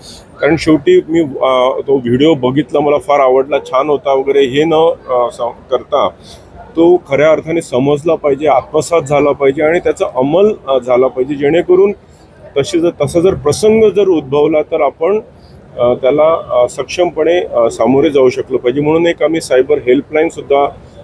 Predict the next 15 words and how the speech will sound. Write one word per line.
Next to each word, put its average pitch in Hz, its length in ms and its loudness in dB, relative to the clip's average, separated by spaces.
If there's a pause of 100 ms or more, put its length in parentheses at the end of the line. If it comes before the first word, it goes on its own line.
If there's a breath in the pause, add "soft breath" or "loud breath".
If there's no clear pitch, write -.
(180)
अ, 117 360 2
लॉन्च 123 340 0
केलेली 127 400 2
आहे. 123 120 4
आज 127 200 -2
डीजीपी, 127 800 -2
अ, 117 200 -6
श्रीमती 120 420 -2
रश्मी 120 320 0
शुक्ला 123 340 -2
मॅडम, 127 320 2 (140)
अ, 120 120 -2
महाराष्ट्राचे 113 600 -2
डीजीपी 113 460 -2
आहेत, 127 140 2